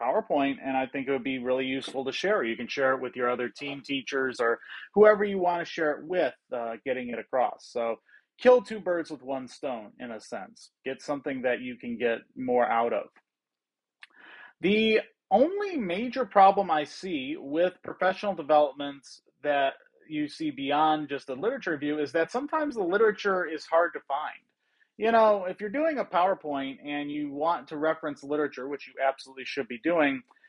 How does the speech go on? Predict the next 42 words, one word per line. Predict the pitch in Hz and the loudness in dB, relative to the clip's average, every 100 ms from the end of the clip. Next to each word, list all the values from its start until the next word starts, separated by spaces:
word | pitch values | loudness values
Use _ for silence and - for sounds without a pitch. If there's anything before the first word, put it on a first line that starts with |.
| - _ - | -20 _ -2
you | 196 | 6
know, | 220 190 180 - - | 8 8 6 2 4
a | 170 165 165 - _ | 4 4 0 -10 _
quick | - 233 - | 0 0 0
parenthetical | 220 220 202 196 185 202 202 196 190 | 0 0 0 0 0 0 0 -2 -2
citation | - 175 165 180 175 - 156 | 0 0 0 -4 -8 -8 -8
at | 147 | -8
the | 127 | -2
bottom | 135 151 165 160 | 0 2 0 -2
of | 143 151 147 139 123 _ _ | -2 -2 -2 -8 _ _ _
a | 139 | -14
slide | - - 156 151 151 151 147 147 143 | -12 -6 0 2 2 2 -2 -8 -8
and | 143 139 | -6 -2
then | 147 147 143 143 143 | 0 2 0 -6 -8
a | 127 - | -12 -6
full | 165 165 151 | 0 2 2
reference | 147 147 - 147 139 - - | 2 0 -2 -8 -8 -14 -6
slide | 143 139 135 | 2 4 2
at | 131 - | 0 -8
the | 123 | -6
end | 151 165 170 - | -6 -6 -10 -10
is | 147 | -8
a | 147 | -2
good | 156 151 | 0 2
way | 156 156 | 4 2
to | 151 | 0
do | 135 156 | -2 2
it | 160 151 | 2 0
so | - 123 | -6 0
that | 127 123 120 | 2 2 0
people | 135 135 | -8 -10
can | 127 127 - | -10 -6 2
find | 135 131 131 | 2 2 -4
more | 131 | -8
information. | - 131 131 - 139 - - - - | -8 -10 -10 -8 -8 -10 -18 -18 -2
You | 160 180 | 0 8
absolutely | 190 214 214 175 | 8 6 -2 -2
wanna | 160 170 175 | 4 4 4
have | 156 151 151 | 2 2 2
that | 156 - | 0 0
parenthetical | 160 151 - 147 180 196 247 233 | -4 -4 -2 -2 -2 -2 -6 -6
because | 208 - 180 170 | -10 -2 -2 -2